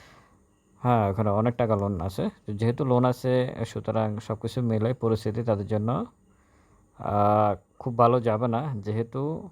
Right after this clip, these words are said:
ব্যাংক অ্যাকাউন্ট জব্দের নির্দেশ আসছে, স্বাভাবিকভাবে সামনের দিনগুলোতে তদন্ত করে এটা নেওয়া হয়েছে। স্বাভাবিকভাবে সামনের দিনগুলোতে তাদের বিরুদ্ধে মামলা, মানি লন্ডারিং, আহ, অর্থ, অর্থ পাচার এবং অর্থ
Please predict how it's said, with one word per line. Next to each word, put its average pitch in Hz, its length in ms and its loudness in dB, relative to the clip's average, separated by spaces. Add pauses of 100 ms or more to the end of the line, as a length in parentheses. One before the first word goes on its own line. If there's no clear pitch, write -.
(120)
ব্যাংক 107 300 0
অ্যাকাউন্ট 120 360 2
জব্দের 113 300 2
নির্দেশ 113 420 0
আসছে, 110 340 -4 (560)
স্বাভাবিকভাবে 127 680 2
সামনের 113 340 0
দিনগুলোতে 113 720 0 (220)
তদন্ত 113 300 0
করে 120 260 2
এটা 127 160 0
নেওয়া 110 220 2
হয়েছে। 147 340 -4 (420)
স্বাভাবিকভাবে 117 560 2
সামনের 110 320 -2
দিনগুলোতে 110 400 2
তাদের 110 280 -2
বিরুদ্ধে 110 260 0
মামলা, 107 460 2
মানি 104 240 -4
লন্ডারিং, 107 480 -2 (520)
আহ, 110 120 0
অর্থ, - 220 0
অর্থ - 420 -2
পাচার 147 560 0
এবং 123 300 0
অর্থ - 340 -2